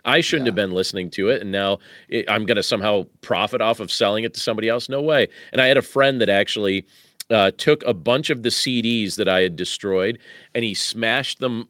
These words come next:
Speaker 1: uh, up a little bit further. Like, I had busted them, but he took 'em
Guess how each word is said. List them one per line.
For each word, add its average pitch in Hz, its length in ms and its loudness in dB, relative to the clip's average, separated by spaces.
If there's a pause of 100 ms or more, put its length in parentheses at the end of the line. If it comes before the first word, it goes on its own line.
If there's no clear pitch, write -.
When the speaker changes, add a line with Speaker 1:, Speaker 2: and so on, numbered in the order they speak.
Speaker 1:
uh, 117 180 -2 (100)
up 117 240 0
a 120 40 2
little 113 220 2
bit 107 180 -4
further. 117 440 0
Like, 104 160 -2
I 117 140 4
had 123 200 0
busted 113 380 -2
them, 95 120 -6
but 98 120 -6
he 117 100 -4
took 117 240 -4
'em 107 140 -6